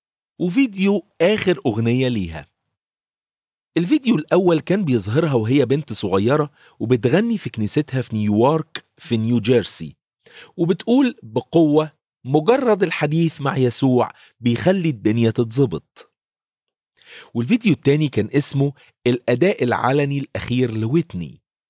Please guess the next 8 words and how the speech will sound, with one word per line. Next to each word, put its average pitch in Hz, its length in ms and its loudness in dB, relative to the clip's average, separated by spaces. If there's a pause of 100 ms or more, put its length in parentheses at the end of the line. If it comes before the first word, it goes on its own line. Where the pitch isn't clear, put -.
(380)
وواضح 185 560 2
إنه 113 160 -4
كان 139 360 -2
دويتو 139 460 -2
ارتجالي. 113 720 -2 (540)
الأغنية 127 480 -2
كانت 120 460 -2 (400)
"أيوة 151 400 2